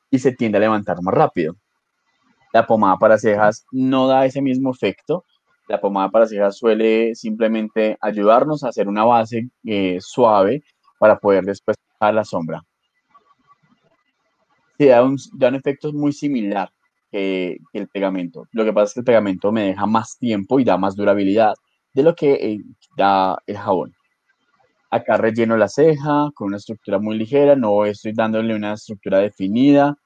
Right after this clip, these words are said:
Eh, no quiero hacer una, hacer una ceja muy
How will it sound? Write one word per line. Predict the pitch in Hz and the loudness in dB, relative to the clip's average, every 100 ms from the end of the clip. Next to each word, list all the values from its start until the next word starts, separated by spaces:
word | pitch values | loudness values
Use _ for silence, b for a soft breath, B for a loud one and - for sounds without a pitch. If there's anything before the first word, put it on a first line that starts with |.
| _ _ _ _ _ | _ _ _ _ _
Eh, | - 110 107 | -6 -2 -2
no | 107 104 | -2 -6
quiero | - 117 113 110 | -2 0 2 0
hacer | 110 117 113 117 - | 2 0 0 -4 -8
una, | 117 110 101 | -4 -2 -2
hacer | 98 104 | -4 -6
una | 107 | -6
ceja | 110 107 | -6 -4
muy | 107 110 113 110 110 | -2 0 0 0 -4